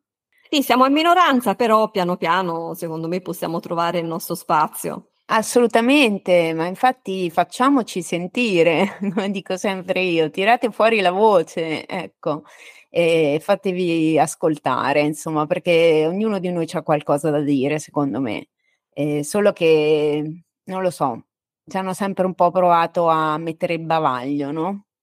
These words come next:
Speaker 2: E
Speaker 1: No, e
Speaker 2: invece
Speaker 1: invece è
Speaker 2: adesso,
Speaker 1: importante, è
Speaker 2: eh.
Speaker 1: importante far sentire la propria voce, quindi
Speaker 2: Ass-,
Speaker 1: è davvero,
Speaker 2: assolutamente.
Speaker 1: è davvero importante non stare zitte.
Speaker 2: <laughs> Brava, bravissima, concordo, assolutamente.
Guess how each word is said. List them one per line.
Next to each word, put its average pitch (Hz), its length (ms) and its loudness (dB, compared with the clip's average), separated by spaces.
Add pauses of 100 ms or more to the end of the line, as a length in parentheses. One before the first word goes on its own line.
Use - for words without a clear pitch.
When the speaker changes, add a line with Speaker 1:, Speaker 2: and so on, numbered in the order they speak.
(640)
Speaker 2:
E 196 140 -4
Speaker 1:
No, 180 80 2
e 190 80 0
Speaker 2:
invece 226 80 2 (100)
Speaker 1:
invece 214 140 4
è 190 60 4
Speaker 2:
adesso, 208 160 -2
Speaker 1:
importante, 180 500 -2
è - 60 -12
Speaker 2:
eh. - 20 -6
Speaker 1:
importante 170 720 -2
far 175 160 -4
sentire 175 400 -2
la 165 100 -2
propria 165 280 -4
voce, 156 400 -6
quindi 151 340 -4
Speaker 2:
Ass-, 165 260 -8 (400)
Speaker 1:
è 160 60 -2
davvero, 160 360 0 (120)
Speaker 2:
assolutamente. - 120 -8
Speaker 1:
è - 40 0
davvero 214 240 4
importante 220 500 2
non 220 220 2
stare 180 360 -2
zitte. 185 760 -6
Speaker 2:
<laughs> 262 240 0
Brava, 214 560 4 (100)
bravissima, 214 880 -4
concordo, 190 680 -2
assolutamente. 185 1000 -4